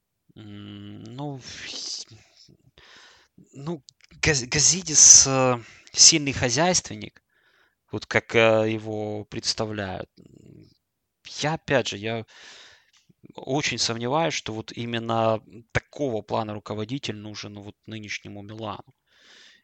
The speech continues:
И, э, он там наверняка опять каких-то себе, э, показателей финансовых, э, э, придумает.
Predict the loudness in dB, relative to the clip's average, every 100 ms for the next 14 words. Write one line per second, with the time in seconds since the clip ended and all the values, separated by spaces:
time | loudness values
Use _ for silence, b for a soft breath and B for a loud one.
0 | _ -14 -8 -6 -4 -4 -4 -4 -2 -4
1 | -4 -8 B B -8 B B B B B
2 | B B B B -20 -10 -8 -2 -2 0
3 | -2 -4 -6 0 0 0 -4 -4 -10 -10
4 | -10 -8 -6 -8 -8 -12 -14 B B B
5 | B -6 -4 -4 -4 -8 -8 -4 2 6
6 | 6 4 -2 -6 -10 -10 -8 -2 -2 0
7 | -4 -6 -12 -10 -8 -8 -10 -14 B B
8 | B B B _ _ _ _ _ _ -20
9 | -14 -12 -10 -12 -10 -10 -4 -2 0 -2
10 | -4 -8